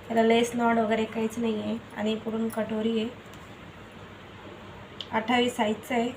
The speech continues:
सिंपल, एकदम पूर्णपणे सिंपल आहे, त्याला कसलंच काही नाही आहे. माप पण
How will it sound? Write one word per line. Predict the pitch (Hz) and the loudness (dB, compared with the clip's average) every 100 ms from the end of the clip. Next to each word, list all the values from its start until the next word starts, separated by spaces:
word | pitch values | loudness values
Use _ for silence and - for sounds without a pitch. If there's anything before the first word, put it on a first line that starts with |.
| - - - - | -8 -14 -14 -6
सिंपल, | - 233 226 233 233 240 247 - - - - - - - - - - - - | 0 2 2 4 6 6 4 -2 -12 -16 -16 -16 -16 -16 -16 -16 -18 -14 -4
एकदम | 226 240 254 | 0 0 0
पूर्णपणे | 254 254 254 240 240 | 0 2 2 4 4
सिंपल | 233 240 226 233 | 4 2 2 2
आहे, | 226 | 2
त्याला | 220 214 | 2 0
कसलंच | 214 226 - 240 | 0 -2 -2 -4
काही | - 226 | 0 2
नाही | 220 240 220 | 4 2 2
आहे. | 240 - - - - - - - - - - - - - - - - - - - - | 0 -6 -16 -18 -18 -18 -16 -16 -16 -16 -16 -16 -16 -16 -16 -16 -16 -16 -16 -16 -4
माप | 226 226 226 | 2 2 2
पण | 247 | 0